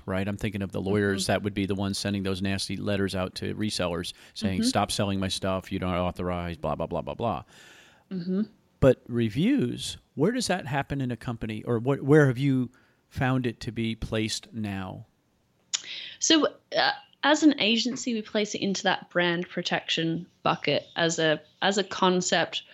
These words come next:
Speaker 2: What do you need to do to protect your brand on Amazon?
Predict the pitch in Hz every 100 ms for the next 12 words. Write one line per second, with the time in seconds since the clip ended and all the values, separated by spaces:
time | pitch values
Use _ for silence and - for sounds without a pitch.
0 | - - - - 226 208 190 180 - 165
1 | 160 165 - - - 180 160 160 156 156
2 | 165 156 - 156 156 151 147